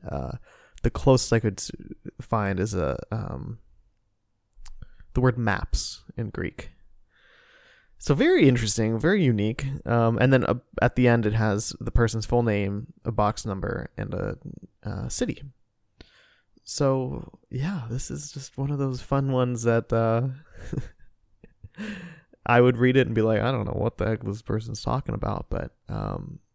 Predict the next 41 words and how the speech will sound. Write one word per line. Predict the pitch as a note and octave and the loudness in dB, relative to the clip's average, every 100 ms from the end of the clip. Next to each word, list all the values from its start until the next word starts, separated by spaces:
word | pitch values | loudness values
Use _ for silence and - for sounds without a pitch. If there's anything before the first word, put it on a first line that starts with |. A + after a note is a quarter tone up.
| _ _ _ _ | _ _ _ _
you | - B2 | -8 -4
know, | B2+ C#3+ | -2 -2
this | C#3 C3+ | -2 -4
is | D3 B2+ | -8 -6
someone | C#3 C3+ B2+ | -4 -2 -2
who's | C3 | -2
putting | A#2+ C#3+ C#3+ | 0 0 0
themselves | C3 C3 B2 A2+ | 0 2 2 2
out | B2+ - | 2 4
there | A#2 | 4
in | A2+ | 4
their | A2+ A#2 A#2 | 2 2 2
own | A#2 | 2
way, | A2+ A#2+ C3 | 2 4 4
and | G#2+ G#2 G#2 | 2 -2 -2
I, | G#2+ A2+ A#2 - - - _ _ _ _ - _ - - | 0 0 -2 -8 -20 -20 _ _ _ _ -20 _ -20 -6
that's | A#2 B2 - | -4 -2 -4
kind | - C3+ | -2 2
of | C#3+ | 2
exciting. | C#3 - C3 F#3 A#2+ | 2 4 4 4 2
It's | - - | -2 0
fun. | A#2+ D#3+ A#2+ - - | 2 2 0 -6 -8
I | G#2+ | -4
mean, | A2 | 2
let's | C3 - | 4 6
talk | D3+ D#3 | 6 6
about | C3 A#2 | 4 4
spending | B2+ A#2 | 4 4
money. | A#2 D#3 F#2+ | 4 2 2
This | - A#2+ | 0 -2
is, | A2+ G#2 A2 - _ _ - _ - | -2 -6 -8 -16 _ _ -20 _ -6
they | A#2 | -2
spent | B2 - A#2 | -2 -2 -2
probably | A#2 G#2+ | 0 0
quite | - C#3+ | 2 0
a | D#3 | 2
bit | F#3 | 2
of | A#3+ | 2
money | F2 C2+ | 0 -6
on | D2 G2+ | -4 -2
this, | A2+ - | -4 -6